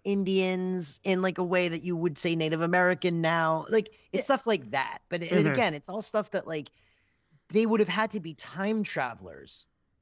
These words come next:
Speaker 3: Right.
Speaker 1: to know, "Oh, this is not gonna play in twenty years."
Speaker 3: Mm-hmm.
Speaker 1: Uh, you know,
Speaker 2: Yeah.
Speaker 1: 'cause, like, no one, I mean, it just wasn't, it wasn't in the cultural zeitgeist yet to, to be like that, you
Speaker 3: Mm-hmm.
Speaker 1: know?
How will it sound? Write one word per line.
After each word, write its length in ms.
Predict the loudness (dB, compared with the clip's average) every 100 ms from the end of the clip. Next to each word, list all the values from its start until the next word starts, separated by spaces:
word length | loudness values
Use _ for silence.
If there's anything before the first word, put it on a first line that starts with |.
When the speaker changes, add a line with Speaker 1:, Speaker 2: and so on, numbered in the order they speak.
| _ -4
Speaker 3:
Right. 400 | 0 0 0 -6 -8
Speaker 1:
to 260 | -2 0 2
know, 580 | 2 4 4 2 -2 _ _
"Oh, 440 | 2 4 4 -4 -14
this 260 | -4 -2 -2
is 160 | -4 0
not 200 | 0 0
gonna 160 | -2
play 580 | -4 -8 -2 2 2 0
in 380 | -4 -10 -12 -14 -16 -20
twenty 300 | -8 -4 -2
years." 600 | -2 -6 -10 -14 -14 -4
Speaker 3:
Mm-hmm. 320 | 0 2 2 -4
Speaker 1:
Uh, 80 | -10 -8
you 140 | -2
know, 180 | 2 2
Speaker 2:
Yeah. 100 | 4
Speaker 1:
'cause, 120 | 2
like, 180 | 2 0
no 160 | 2 2
one, 400 | 4 2 0 -4
I 60 |
mean, 140 | -4 -4
it 80 | -4
just 200 | -4 -2
wasn't, 380 | -2 0 -4
it 80 | -4
wasn't 400 | -4 -2 -4 -8 _ _ _ -2
in 180 | 0
the 60 | 0
cultural 400 | 0 0 2 -2
zeitgeist 540 | 2 0 0 -4 -6 -6
yet 340 | -6 -8 _
to, 180 | -4 -4 -6 _
to 100 | -8
be 240 | -4 0 2
like 240 | 2 -2
that, 300 | -10 -12 -14
you 140 | -6 0
Speaker 3:
Mm-hmm. 20 |
Speaker 1:
know? 360 | 2 4 0